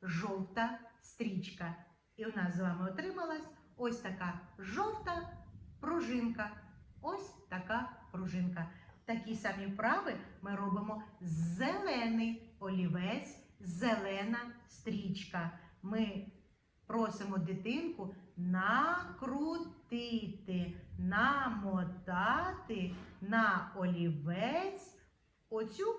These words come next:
стрічку. І коли ми її зробили, і у нас отрималась отакий фокус.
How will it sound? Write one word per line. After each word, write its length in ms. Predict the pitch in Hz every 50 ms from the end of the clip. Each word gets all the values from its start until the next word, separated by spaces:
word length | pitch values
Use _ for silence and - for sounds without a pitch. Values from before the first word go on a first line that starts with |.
| - - - -
стрічку. 800 | - - - 311 294 294 277 - - - - - 262 262 240 - - - - - -
І 80 | 262 247
коли 340 | 233 294 302 285 277 262
ми 160 | 240 240 226 220
її 360 | 220 214 208 208 185 180 180 180
зробили, 840 | 165 185 240 226 220 175 156 180 175 175 180 190 254 349 427 427 - - - - - -
і 100 | - 220
у 80 | 220 214
нас 420 | 208 214 254 311 359 - - - - -
отрималась 800 | - 202 180 202 214 247 269 294 302 277 269 262 254 - - - -
отакий 420 | 208 - 190 277 269 - 453 453 427 - 453
фокус. 360 | 392 359 349 349 330 320